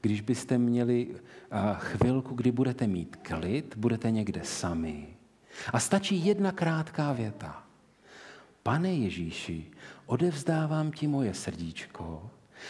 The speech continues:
a prosím tě, veď můj život podle tvé vůle.“ To je modlitba. „Pane Ježíši, odevzdávám ti moje srdíčko a veď můj život podle tvé vůle.“ A tohle, když mu řeknete,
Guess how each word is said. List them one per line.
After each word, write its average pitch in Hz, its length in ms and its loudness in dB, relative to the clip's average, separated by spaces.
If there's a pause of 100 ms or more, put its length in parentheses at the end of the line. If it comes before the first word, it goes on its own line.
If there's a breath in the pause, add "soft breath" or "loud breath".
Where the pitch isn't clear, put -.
(180 loud breath)
a - 100 2
prosím 185 680 4
tě, 160 200 0
veď 170 340 2
můj 175 340 4
život 120 580 -2 (280 loud breath)
podle 90 300 -2
tvé 87 400 -2
vůle.“ 73 440 -10 (1900)
To - 80 4
je 233 60 6
modlitba. 180 560 0 (520 loud breath)
„Pane 202 280 4
Ježíši, 123 560 0
odevzdávám 175 880 0
ti 165 160 -2
moje 101 240 0
srdíčko 90 880 -6 (380 loud breath)
a 92 120 0
veď 156 300 0
můj 110 220 2
život 113 380 -4
podle 107 300 -2
tvé 92 400 -8
vůle.“ - 260 -10 (480 loud breath)
A 95 100 -4
tohle, 160 300 2
když - 240 -4
mu 87 140 -4
řeknete, 117 640 -4